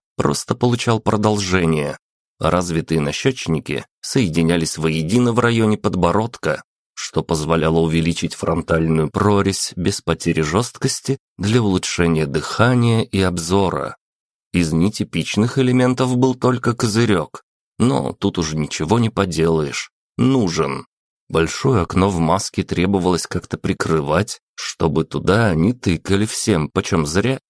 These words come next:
и стрелы не так охотно залетали. Пятнадцатое. Когда латы только делали свои первые шаги, воскрешённые из забвения. Цельная кираса из бронзы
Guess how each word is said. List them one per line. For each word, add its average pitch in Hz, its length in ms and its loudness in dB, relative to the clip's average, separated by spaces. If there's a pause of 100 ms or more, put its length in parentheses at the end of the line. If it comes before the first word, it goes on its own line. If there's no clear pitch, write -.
и 92 180 0
стрелы 101 760 0 (120)
не 98 160 4
так - 360 0
охотно 117 720 0
залетали. 73 960 -2 (1040)
Пятнадцатое. 85 960 0 (400)
Когда 82 380 0
латы 127 360 0
только 123 400 -2
делали 98 420 2
свои 80 360 -2
первые 82 460 0
шаги, 80 560 -2 (160)
воскрешённые 107 1120 0
из 90 200 -2
забвения. 80 1040 0 (800)
Цельная 87 520 2
кираса 131 600 -2
из 110 140 -2
бронзы 101 560 2